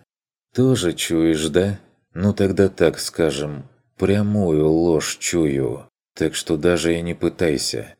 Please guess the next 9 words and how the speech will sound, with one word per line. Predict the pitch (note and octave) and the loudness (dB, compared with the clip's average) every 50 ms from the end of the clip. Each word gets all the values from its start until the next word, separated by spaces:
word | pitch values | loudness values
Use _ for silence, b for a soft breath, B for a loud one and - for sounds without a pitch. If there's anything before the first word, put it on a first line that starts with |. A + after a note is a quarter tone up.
| _ _ _ | _ _ _
Ещё | - D#2 D#2+ F2 F#2+ F#2 F2 - - - A2+ G2 D#2 | -4 -2 0 0 0 -2 -2 -4 -2 0 0 0 0
раз. | C#2 C2+ B1 - - - - - _ _ _ _ _ _ - | 0 -2 -2 -4 -4 -6 -8 -10 _ _ _ _ _ _ -2
Есть | D#2+ D#2+ F#2 G#2 G#2+ G2+ - - - | -2 0 2 2 2 2 0 -2 -2
ли | F2+ F2+ F#2 | -2 0 0
у | F#2 F2 | 0 0
тебя | - - F2+ D#2+ F#2 F#2+ G2 F#2+ | 0 -2 0 2 4 4 4 4
в | F2 F2 | 2 0
наличии | F2+ F2+ F2 F2 F#2 F2 - - F2+ F2 F2 | -2 -2 0 0 -2 -2 -2 -2 0 0 2
семена | D#2+ - - F2+ E2+ E2+ E2+ E2 D#2+ D#2+ D#2+ E2 D#2+ - | 2 0 0 0 -2 -4 -4 -4 -4 -4 -4 -4 -6 -8